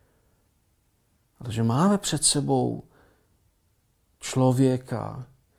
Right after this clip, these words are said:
který ví, jaký úkol ho čeká. A, a, a není to pro něho jednoduché, ani samozřejmé jít touto cestou. On dokonce řekne, že má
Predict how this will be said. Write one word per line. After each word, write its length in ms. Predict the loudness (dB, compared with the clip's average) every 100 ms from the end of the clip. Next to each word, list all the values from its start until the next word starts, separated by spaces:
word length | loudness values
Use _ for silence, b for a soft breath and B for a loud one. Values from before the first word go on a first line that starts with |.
| _ _ -20
který 400 | -6 0 2 2
ví, 420 | 2 2 4 4
jaký 340 | 2 0 0 0
úkol 460 | 0 -6 -4 -6
ho 100 | -6
čeká. 600 | -8 -10 -12 -10 -10 -10 -16 _ _ _ _ _ _ _ _ _ _ _ _ _
A, 260 | -6 -6 -8 -14 _ _ _ _ _
a, 80 | -18
a 360 | -16 -14 -8 -4
není 280 | -2 -2
to 120 | -2 -4
pro 160 | -2
něho 260 | 0 0 0
jednoduché, 600 | 0 0 -2 -4 -6 -4
ani 200 | 0 0
samozřejmé 840 | 2 4 4 2 2 2 2 2
jít 200 | 2 2
touto 320 | 2 0 2
cestou. 580 | -2 0 0 2 4 4 B B B
On 60 | 6
dokonce 460 | 8 8 6 4
řekne, 420 | 4 4 4 4 2
že 140 | 4
má 260 | 4 2